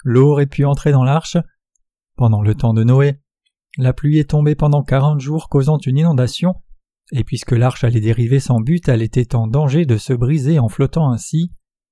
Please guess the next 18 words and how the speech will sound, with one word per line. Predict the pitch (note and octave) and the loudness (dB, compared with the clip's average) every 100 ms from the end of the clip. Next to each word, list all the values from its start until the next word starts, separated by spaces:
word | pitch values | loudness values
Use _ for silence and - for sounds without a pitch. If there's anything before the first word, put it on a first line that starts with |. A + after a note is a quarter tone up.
| _ _ _ _ - | _ _ _ _ -10
Si | - | -2
l'arche | A2 A2 - | 0 0 -2
devait | A#2+ A2 G#2+ | 0 0 0
frapper | - - - | -2 -4 0
un | C3 A#2+ | 2 2
obstacle | A2+ - C3 - B2+ | 0 0 -2 -2 -4
et | |
être | A#2+ - | -4 -4
cassée, | - C3 - E3 D#3+ - - _ _ - | -2 -2 0 0 0 -8 -18 _ _ -4
l'eau | A#2+ D3 | 0 0
serait | - D#3 C#3+ C#3+ | 2 0 0 0
entrée | C3+ - D#3 | -2 -2 0
dans | B2+ | 2
l'arche | C3+ F3 - | 2 0 -2
et | C3 | -2
elle | A#2 A#2 | 2 2
allait | D3+ | 0
couler. | - C#3 C#3+ F3+ | -2 -2 0 0